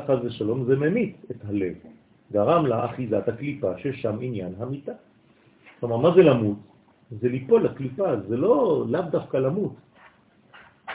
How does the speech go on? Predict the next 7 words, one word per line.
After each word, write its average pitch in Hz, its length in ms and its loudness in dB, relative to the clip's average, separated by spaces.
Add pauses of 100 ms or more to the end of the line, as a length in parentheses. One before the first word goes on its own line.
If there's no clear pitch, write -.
(320)
זה 123 340 0
ליפול 147 360 4
לקליפה. 175 380 0 (1400)
אז 104 160 -6
מי 175 160 2
שנופל 135 1500 4
לקליפה, 117 760 2